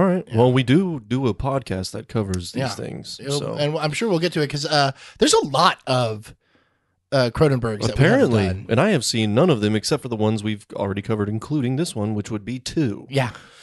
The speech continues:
Speaker 1: Uh,
Speaker 2: But,
Speaker 1: so,
Speaker 2: uh,
Speaker 1: yeah.
Speaker 2: you know, Videodrome is, is definitely on our list coming
Speaker 1: Okay.
Speaker 2: up 'cause that's, uh, one of his more famous ones.
Speaker 1: And you're obsessed with getting a V movie. And
Speaker 2: Yes, I am.
Speaker 1: Yeah.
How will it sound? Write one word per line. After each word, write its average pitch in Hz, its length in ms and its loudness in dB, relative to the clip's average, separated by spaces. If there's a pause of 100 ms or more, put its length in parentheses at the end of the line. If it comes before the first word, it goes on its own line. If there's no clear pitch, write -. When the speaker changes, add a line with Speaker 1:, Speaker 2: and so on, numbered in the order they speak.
(600)
Speaker 1:
Uh, 90 320 0
Speaker 2:
But, 90 60 0
Speaker 1:
so, 98 300 2
Speaker 2:
uh, 139 420 2
Speaker 1:
yeah. 113 140 2
Speaker 2:
you 151 60 4
know, 131 100 0
Videodrome 190 680 2
is, 131 220 -2
is 127 220 -8
definitely 147 840 -4 (100)
on 143 140 0
our 143 120 2
list 143 540 -4 (240)
coming 127 180 0
Speaker 1:
Okay. 113 100 6
Speaker 2:
up 139 200 2
'cause 120 120 -12
that's, 131 240 -2
uh, 123 200 2
one 131 140 0
of 127 80 -2
his 123 100 -4
more 127 140 -2
famous 127 400 -2
ones. 147 260 -4
Speaker 1:
And 117 240 4
you're 120 140 2
obsessed 113 340 -2
with 117 140 -8
getting 131 220 0
a 151 40 0
V 107 220 -2
movie. 95 440 -4
And 95 100 2
Speaker 2:
Yes, 143 320 4
I 160 100 2
am. 113 480 -6 (100)
Speaker 1:
Yeah. 87 180 -14